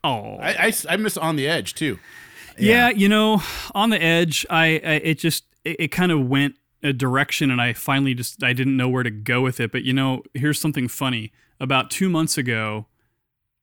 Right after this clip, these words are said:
Speaker 1: I recorded two episodes,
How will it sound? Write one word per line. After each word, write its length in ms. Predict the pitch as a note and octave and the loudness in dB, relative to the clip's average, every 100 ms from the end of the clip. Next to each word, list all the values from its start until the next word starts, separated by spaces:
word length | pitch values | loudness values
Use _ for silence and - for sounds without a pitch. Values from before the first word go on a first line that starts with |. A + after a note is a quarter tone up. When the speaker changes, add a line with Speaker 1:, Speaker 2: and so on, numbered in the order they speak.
| _ | _
Speaker 1:
I 260 | C3 B2 B2 | 0 2 4
recorded 1000 | B2 B2+ C3 - D#3+ D3+ C3 A#2 A#2 A2+ _ _ _ _ | 2 0 -2 -2 0 2 2 0 -4 -8 _ _ _ _
two 300 | - - G#3 F3+ | -6 0 4 4
episodes, 800 | D3 C3 - A2 G#2+ A#2 - | 2 0 0 -2 -4 -6 -8